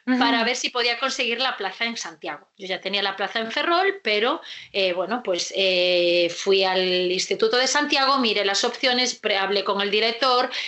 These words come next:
Speaker 2: eh, se hizo todo lo posible y quedaba una plaza libre y, eh, pude entrar en Santiago. O sea que al final,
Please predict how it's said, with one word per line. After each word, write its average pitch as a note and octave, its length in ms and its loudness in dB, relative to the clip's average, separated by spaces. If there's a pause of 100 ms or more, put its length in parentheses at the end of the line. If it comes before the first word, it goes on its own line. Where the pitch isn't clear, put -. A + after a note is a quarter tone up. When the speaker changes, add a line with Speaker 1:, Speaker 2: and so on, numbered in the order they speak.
(140)
Speaker 2:
eh, G#3 120 0
se G3+ 220 2
hizo G3+ 260 0
todo A3+ 220 2
lo A#3 100 2
posible A#3 640 2
y A3 140 -4
quedaba F3+ 400 2
una F#3+ 320 0
plaza G3+ 320 0
libre B3+ 480 0 (880)
y, A#3 360 0
eh, E3+ 640 0
pude A#3+ 200 4
entrar G3+ 300 0
en G#3 100 0
Santiago. F3 580 -2
O - 80 -4
sea G3 180 2
que - 60 0
al F#3+ 80 -2
final, G#3+ 380 0